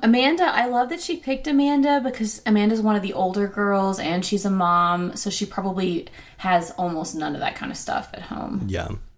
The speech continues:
Speaker 1: How do you think you would have done in the window posing challenge?
Speaker 2: Hmm. I don't know. I've never really worn much lingerie, so I'd be at a
Speaker 1: Okay,
Speaker 2: disadvantage
Speaker 1: but
Speaker 2: there.
Speaker 1: you know that's not the point.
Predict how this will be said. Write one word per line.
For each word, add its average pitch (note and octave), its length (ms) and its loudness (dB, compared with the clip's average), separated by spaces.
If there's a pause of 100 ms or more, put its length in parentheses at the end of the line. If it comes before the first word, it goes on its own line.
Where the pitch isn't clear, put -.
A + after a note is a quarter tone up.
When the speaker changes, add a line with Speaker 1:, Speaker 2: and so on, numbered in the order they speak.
(120)
Speaker 1:
How - 200 -2
do B4+ 60 -4
you C5 180 -4
think F#4 320 -4
you C#4+ 140 6
would C#4 160 4
have G3 220 -2
done E3+ 300 -4
in F3+ 100 -2
the F3+ 100 2
window E3+ 340 -2
posing F#3 460 -4
challenge? - 640 -8 (720)
Speaker 2:
Hmm. F#2+ 480 -4 (1000)
I G#2 80 -4
don't C3+ 120 -2
know. C3+ 160 0
I've G2+ 80 -4
never A2 240 -2
really G#2+ 240 4
worn G#2+ 280 0
much G2+ 280 -4
lingerie, G2 580 0
so E2 400 -2
I'd F2 220 -2
be F#2 100 0
at F2+ 100 2
a E2+ 40 4
Speaker 1:
Okay, E2+ 180 0
Speaker 2:
disadvantage F2 520 -2
Speaker 1:
but - 40 0
Speaker 2:
there. F4+ 140 2
Speaker 1:
you F4+ 80 2
know G#4+ 260 0
that's E4 320 2
not C#4+ 240 -2
the A#3+ 120 -4
point. - 340 -2